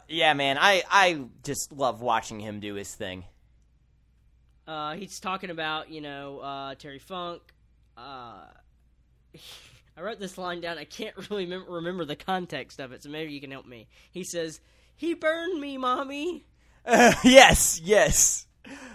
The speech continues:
Speaker 1: Uh, I'm not sure we really given context for it, other than that I assume he's talking about a, a sort of, um,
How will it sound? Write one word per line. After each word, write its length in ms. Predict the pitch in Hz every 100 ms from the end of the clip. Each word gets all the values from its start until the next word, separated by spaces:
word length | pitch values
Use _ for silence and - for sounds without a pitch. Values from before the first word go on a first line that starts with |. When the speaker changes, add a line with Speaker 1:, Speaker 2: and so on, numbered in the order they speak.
| 170
Speaker 1:
Uh, 220 | 196 190 170
I'm 180 | 226 277
not 160 | 254
sure 160 | 190 240
we 160 | 226 214
really 320 | 208 208 202
given 380 | 139 214 180 131
context 640 | 131 117 117 107 - -
for 240 | 113 101
it, 100 | 95 -
other 240 | 160 156
than 200 | 143 139
that 320 | 135 131 - - -
I 120 | 180 196
assume 360 | 185 254 240
he's 160 | 208 -
talking 380 | 202 185 180 170
about 360 | 160 151 135
a, 400 | 147 135 131 127
a 320 | 131 131 120
sort 340 | 110 - 143 127
of, 160 | 117
um, 600 | 113 107 101 98 95 92